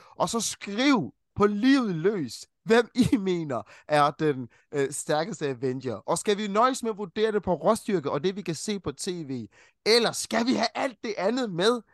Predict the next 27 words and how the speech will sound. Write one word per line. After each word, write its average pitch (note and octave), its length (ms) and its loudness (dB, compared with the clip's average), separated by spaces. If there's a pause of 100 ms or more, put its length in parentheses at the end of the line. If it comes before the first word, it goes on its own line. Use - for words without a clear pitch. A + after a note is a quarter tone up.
(180)
Er F#3+ 100 2
det G#3+ 100 -4
rigtigt, C4 280 -4
hvad C#4+ 100 -8
Thomas G#3 320 -2
siger? G#3+ 360 -8 (140)
Er B3 80 6
det C#4 160 -2
virkelig A3+ 240 -6
så G#3 100 -6
vigtigt, F#3 460 -8 (240)
at D3+ 120 -4
vi F#3 60 -6
skal D#3+ 140 -14
tælle F#3 320 -6
deres C#3+ 280 -4
sixpacks - 760 -6 (180)
og C#3 120 -2
deres C#3+ 280 -4
muskler? C3+ 560 -8 (320)
Be-, D#3 100 -6 (100)
betyder C4 520 0
det B2 180 -8
virkelig B2 300 -8
så B2 140 -8
meget G#2+ 460 -6 (220)
for, C3 260 -2